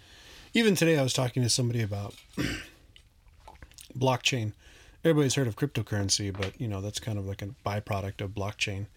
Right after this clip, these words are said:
of blockchain technology. And that wouldn't, that was recently discovered.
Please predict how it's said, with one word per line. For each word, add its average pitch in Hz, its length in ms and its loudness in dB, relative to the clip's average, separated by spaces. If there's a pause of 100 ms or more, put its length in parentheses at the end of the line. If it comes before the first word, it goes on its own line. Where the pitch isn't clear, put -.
(520)
of 117 100 -4
blockchain 107 420 -2
technology. 101 640 -4
And 113 140 2
that 139 240 2
wouldn't, 139 380 2 (840)
that 151 160 6
was 135 200 2
recently 127 480 0
discovered. 104 580 -2